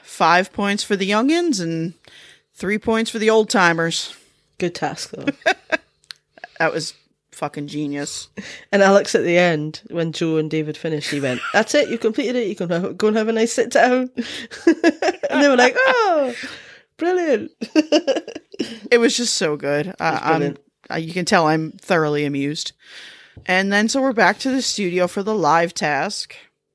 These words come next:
Speaker 1: Now, this one, again, when you're in it, you don't realize. It was, "Make a lovely little ball arrangement. You have a hundred seconds."
Speaker 2: Yeah, as soon as
Speaker 1: They
Speaker 2: he
Speaker 1: should
Speaker 2: said
Speaker 1: have
Speaker 2: that.
Speaker 1: known right away.
Speaker 2: Yeah, as soon as he
Speaker 1: They
Speaker 2: said
Speaker 1: should have
Speaker 2: that.
Speaker 1: known it was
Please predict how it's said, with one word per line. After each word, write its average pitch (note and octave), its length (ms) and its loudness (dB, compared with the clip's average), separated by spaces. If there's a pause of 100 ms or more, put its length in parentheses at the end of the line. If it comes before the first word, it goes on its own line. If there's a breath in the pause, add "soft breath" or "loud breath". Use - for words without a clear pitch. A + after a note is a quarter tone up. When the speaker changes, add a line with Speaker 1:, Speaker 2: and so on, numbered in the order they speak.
(500 loud breath)
Speaker 1:
Now, A3 140 2
this C4+ 200 4
one, A3 380 -2
again, F#3 380 2
when F#3+ 160 -4
you're F#3 160 -4
in F3+ 120 0
it, F3 220 -2 (140)
you E3+ 160 -6
don't E3+ 180 -4
realize. D3+ 720 -4 (760)
It - 60 -10
was, F3+ 240 -8
"Make C4 240 2
a C4+ 60 0
lovely A#3 360 2
little A3 200 0
ball F3 280 0
arrangement. E3 560 -6
You F3+ 100 -8
have E3+ 180 -2
a D#3+ 40 -10
hundred E3 360 -8
seconds." - 580 -12
Speaker 2:
Yeah, F3 120 -6
as E3 120 -8
soon A#3 160 0
as A3 100 6
Speaker 1:
They G#3+ 60 0
Speaker 2:
he G#3+ 60 2
Speaker 1:
should C4 80 -2
Speaker 2:
said F#3+ 140 4
Speaker 1:
have G3+ 40 -6
Speaker 2:
that. A3 140 2
Speaker 1:
known A#3+ 360 2
right B3 220 4
away. F#3+ 360 0
Speaker 2:
Yeah, E3 80 -2
as D#3+ 80 -6
soon A3+ 120 -4
as G3 140 -4
he G#3 60 -4
Speaker 1:
They - 20 -2
Speaker 2:
said G#3+ 100 2
Speaker 1:
should C4+ 100 0
have C#4 100 2
Speaker 2:
that. B3 40 0
Speaker 1:
known B3+ 220 2
it C4+ 80 -4
was - 220 -10